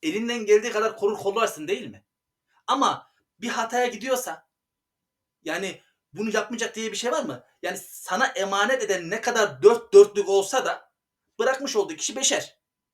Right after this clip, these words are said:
Yani ne derler? Beşer şaşar derler değil mi? Onun için arkadaşlar kimseye hor bakmayın. Hor bakıyorsan evvela kendine bir bak. De ki ben temiz olsaydım temiz düşünürdüm. Tamam?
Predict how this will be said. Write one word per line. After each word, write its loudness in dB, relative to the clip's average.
Yani -10
ne -6
derler? -2
Beşer 0
şaşar -2
derler -6
değil -8
mi? -18
Onun -6
için -4
arkadaşlar -6
kimseye -6
hor -2
bakmayın. -6
Hor 2
bakıyorsan 2
evvela 4
kendine -4
bir -8
bak. -6
De -8
ki -10
ben 4
temiz -6
olsaydım 2
temiz -6
düşünürdüm. -12
Tamam? -12